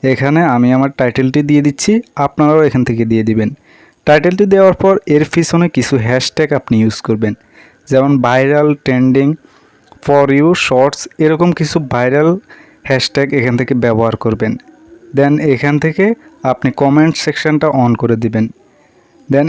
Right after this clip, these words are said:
এখানে আরও বিভিন্ন অপশন রয়েছে, পাবলিক করে দিবেন এখান থেকে।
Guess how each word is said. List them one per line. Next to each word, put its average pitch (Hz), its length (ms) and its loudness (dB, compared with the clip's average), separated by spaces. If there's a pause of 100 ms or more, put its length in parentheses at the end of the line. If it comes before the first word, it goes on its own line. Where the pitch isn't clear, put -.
(140)
এখানে 156 260 0
আরও 143 240 2
বিভিন্ন 147 340 2
অপশন 156 320 0
রয়েছে, 160 320 2
পাবলিক 123 500 -2 (280)
করে 147 200 2
দিবেন 147 260 2
এখান 139 240 0
থেকে। 156 300 -2